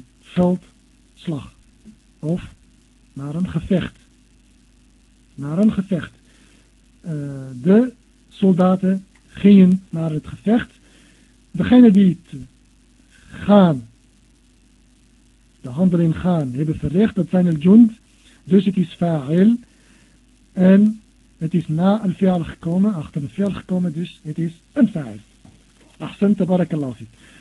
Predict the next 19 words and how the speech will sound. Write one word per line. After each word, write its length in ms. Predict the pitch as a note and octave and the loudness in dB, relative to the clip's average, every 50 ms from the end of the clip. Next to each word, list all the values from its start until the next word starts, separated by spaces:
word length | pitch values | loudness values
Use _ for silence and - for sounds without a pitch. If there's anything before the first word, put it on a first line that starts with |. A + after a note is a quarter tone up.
| - _ _ | -20 _ _
Nu 140 | - G#3+ B3 | 4 6 6
gaan 200 | B3 B3+ B3 A#3+ | 8 8 6 6
we 100 | A3 A#3 | 8 6
naar 240 | A3+ A3+ A3+ A3+ A3+ A#3 | 6 8 6 6 4 2
oefening 340 | B3 G#3+ - - G#3 A3 G3+ | 0 -2 2 4 4 6 6
nummer 240 | F#3+ F#3 E3+ D#3 - | 6 6 4 2 0
vier. 380 | - - G#3 A3 B3+ D4+ - - _ _ _ _ _ _ _ _ _ _ _ _ _ _ _ _ _ _ _ _ _ _ _ _ _ _ _ _ _ _ _ _ _ _ _ _ _ _ _ _ _ _ _ _ _ _ _ _ _ | 0 4 6 8 8 8 6 0 _ _ _ _ _ _ _ _ _ _ _ _ _ _ _ _ _ _ _ _ _ _ _ _ _ _ _ _ _ _ _ _ _ _ _ _ _ _ _ _ _ _ _ _ _ _ _ _ _
Eh, 640 | - G#3+ F#3+ F#3+ F#3+ F#3+ F#3+ F#3 F3+ F3 F3 E3+ D#3+ D3+ A#2 - - _ _ _ _ | 2 4 6 6 8 8 8 6 6 4 4 2 2 0 -2 -6 -14 _ _ _ _
kawwin 760 | - B3 C4 B3 G#3+ G3 G#3 G#3+ A3 A3+ A#3 A#3 A#3 A#3 - _ _ | 4 6 8 8 8 8 10 10 10 10 10 8 6 2 -4 _ _
min 280 | - G3 G3+ G3+ G3 | 0 2 4 6 6
al-kalimati 1080 | F#3+ F#3 F3 D#3+ E3 - F#3 F3+ F3 F3 E3+ F3+ F#3+ G3+ G3 F#3 F3 E3+ - E3 D#3+ F#3 - | 6 4 4 2 2 2 2 4 4 4 4 4 4 4 4 4 2 0 -2 -4 -4 -4 -6
al-atiyati 920 | G3 F#3 F3+ F3 D#3+ D#3 - - F#3+ F#3+ G#3 G#3 G3+ G3 A#3 B3+ C4+ C#4 - _ _ - | -6 -4 -2 -2 -2 -4 -2 -2 0 2 2 2 2 2 2 0 0 0 -4 _ _ -12
جملا 520 | D#3+ D3 G3 G#3+ G#3+ G3 F#3+ F#3 F3 F3 | -2 2 4 6 6 6 4 4 2 2
مؤلفة 1040 | E3 D#3+ D#3+ D#3+ E3+ - - G3 F3 E3 E3 F#3 G3 F3+ - F3 E3 E3 - E3 D#3 | 0 0 0 0 -2 -4 -4 -2 -2 0 0 0 -2 -2 -2 -4 -4 -4 -4 -6 -6
من 400 | D3+ D3 C#3 C#3+ D3+ D3 D3 C#3+ - | -4 -6 -6 -6 -6 -6 -8 -8 -6
فعل 420 | - F#3+ G3 G3 G3+ G#3 A3 A#3 A#3 | -6 -4 -4 -2 -2 0 0 0 0
وفاعل 720 | G#3+ F3+ D#3+ - - F#3 G3 G3 F#3 F3+ F3 F3+ G#3 A#3+ | 0 -2 -4 -4 -2 -2 -2 -2 -2 -2 0 2 4 4
ملائم 760 | B3 A#3+ A3 F#3+ E3+ F3 F3+ G3+ - G#3 F#3+ F#3+ F3 E3 D#3+ D#3+ | 6 6 4 4 4 4 2 2 2 0 0 0 2 0 0 -2
له. 500 | D#3+ C#3+ C3 C3 C#3 C3+ C3 C3 B2+ | -4 -4 -6 -6 -6 -6 -6 -6 -8